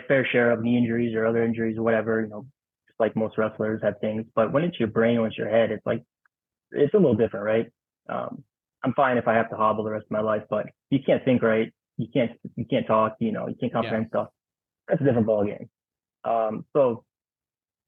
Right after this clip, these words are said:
Speaker 1: you know, that was something, you know, just had to kind of, you know, deal with and figure out, and, and, you know, tried to live l-, a, a clean lifestyle and, you know, get your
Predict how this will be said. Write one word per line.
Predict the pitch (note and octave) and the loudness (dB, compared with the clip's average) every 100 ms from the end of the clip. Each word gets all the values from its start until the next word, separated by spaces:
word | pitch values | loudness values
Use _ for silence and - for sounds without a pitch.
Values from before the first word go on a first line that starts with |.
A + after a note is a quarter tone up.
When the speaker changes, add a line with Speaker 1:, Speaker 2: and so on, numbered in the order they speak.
| _ _ | _ _
Speaker 1:
you | B2 | -2
know, | A#2 B2+ | 2 4
that | D#3 | 4
was | D3+ | 2
something, | - C#3+ C#3 C3 B2 A#2 _ _ _ _ _ _ _ _ _ _ _ _ _ - | 2 0 2 2 2 -2 _ _ _ _ _ _ _ _ _ _ _ _ _ -8
you | A#2 | -4
know, | G#2+ - _ _ - | -4 -6 _ _ -10
just | B2 | -4
had | C#3+ B2 | 0 0
to | A#2+ | 0
kind | - A#2 A2+ | 0 2 2
of, | G#2+ - _ _ _ _ _ _ _ _ _ _ _ _ _ _ - - _ | -2 -8 _ _ _ _ _ _ _ _ _ _ _ _ _ _ -20 -20 _
you | F#3 D3+ | -2 0
know, | A2 | 0
deal | A2+ C#3 | 2 2
with | B2+ A#2+ | 2 0
and | B2 | 0
figure | C3 B2+ A#2 | 0 2 2
out, | A2 A#2+ C3+ | 4 2 0
and, | A2+ A2 G#2+ | -4 -6 -8
and, | A2 A2 A2 B2 _ _ _ | -8 -8 -10 -12 _ _ _
you | A2+ | -2
know, | G#2+ G#2+ | -2 0
tried | C3 A#2+ | 0 0
to | A2+ | 2
live | A#2 A2 G#2 _ - | 2 2 -2 _ -4
l-, | A2+ | -4
a, | - - - - | -2 -6 -4 -4
a | A#2+ | -4
clean | - B2+ A2+ | -2 0 2
lifestyle | A2 A2 A2+ G#2+ A2 A2 | 0 0 0 2 2 2
and, | G#2+ G#2 A2+ _ _ _ | -2 -6 -10 _ _ _
you | G#2+ | -6
know, | G#2 G#2 - _ _ _ _ _ _ _ _ _ D3+ | -6 -6 -12 _ _ _ _ _ _ _ _ _ -2
get | |
your | D3 | 0